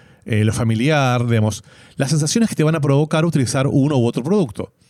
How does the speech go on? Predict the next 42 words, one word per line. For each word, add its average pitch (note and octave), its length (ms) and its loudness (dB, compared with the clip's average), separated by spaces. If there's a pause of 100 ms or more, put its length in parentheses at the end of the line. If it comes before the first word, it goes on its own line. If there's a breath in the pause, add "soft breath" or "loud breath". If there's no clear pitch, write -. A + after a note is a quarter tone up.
(180 loud breath)
Esto C#3+ 180 -4
es C3+ 60 -2
muy C#3+ 120 -2
común C#3+ 320 0
en E3+ 140 -2
productos A#2+ 320 -2
de A#2 80 0
consumo A2+ 320 0
masivo. C3 480 -2 (720 soft breath)
No A#2 140 0
vas B2+ 180 0
a B2+ 60 2
ver B2+ 100 4
un, A#2+ 280 2
una A2 460 0
publicidad A2 340 -2
de G#2+ 40 -4
Coca-Cola A#2 540 0
diciéndote A2 580 -2
lo G2 120 2
sano B2 340 0
o A#2 40 2
lo A#2 100 2
bueno C3+ 200 2
que G3 100 0
es, G3+ 60 -2
sino F3+ 360 -2 (120)
recordándote B2 800 -2 (540 loud breath)
tus - 100 -4
sensaciones B2 360 -2
familiares, D3+ 480 0
recordándote A#2 480 0
de G#2+ 60 0
tu A2 40 -2
familia, B2+ 640 2
digamos, G2+ 400 -2 (380 loud breath)
jugando D#3+ 320 0
un E3+ 40 -4
poquito D3 300 0
con A#2 180 0
lo G#2+ 60 2
emocional. G2 640 -4